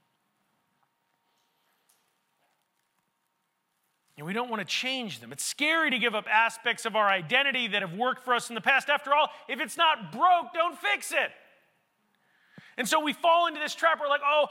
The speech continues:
I'm just gonna kinda tweak my life around the edges. I'm gonna find those little things that, that maybe, uh, instead of eating a cookie with my coffee,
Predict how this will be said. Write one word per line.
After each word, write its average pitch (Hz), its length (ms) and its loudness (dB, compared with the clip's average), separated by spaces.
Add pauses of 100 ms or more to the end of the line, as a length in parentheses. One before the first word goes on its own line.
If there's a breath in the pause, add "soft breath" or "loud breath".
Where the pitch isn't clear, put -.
(140 loud breath)
I'm 302 160 2
just 294 160 -8
gonna 320 180 0
kinda 294 380 2
tweak 359 400 -4
my 302 200 2
life 294 280 2
around 269 380 0
the 233 180 -10
edges. 170 720 -8 (260 loud breath)
I'm 202 60 -10
gonna 277 140 2
find 320 360 2
those 277 200 -4
little 302 180 -4
things 294 280 -6
that, 254 200 0
that 254 160 -2 (180 loud breath)
maybe, 302 300 -2
uh, 247 200 0
instead 269 360 -2
of 294 100 -6
eating 269 260 -4
a 233 80 -8
cookie 262 720 -4 (200 loud breath)
with 247 180 -8
my 240 180 0
coffee, 269 680 0